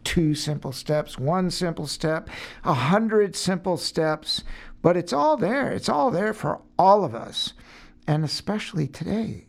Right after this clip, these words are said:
there's no excuse for not feeling good. So find the value in yourself, which means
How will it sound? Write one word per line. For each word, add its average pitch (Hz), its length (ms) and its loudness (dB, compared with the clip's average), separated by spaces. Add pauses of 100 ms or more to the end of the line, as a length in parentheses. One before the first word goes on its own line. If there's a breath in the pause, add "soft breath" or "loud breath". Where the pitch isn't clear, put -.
there's 156 260 -6
no 190 180 0
excuse - 640 -8
for - 220 -10
not 131 340 -6
feeling 139 520 -4
good. 117 240 -8
So 131 220 -2
find 208 680 -2 (520 loud breath)
the 147 120 2
value 160 840 0
in 123 380 -2 (160)
yourself, - 840 -6 (1900 soft breath)
which 143 300 2
means 151 580 0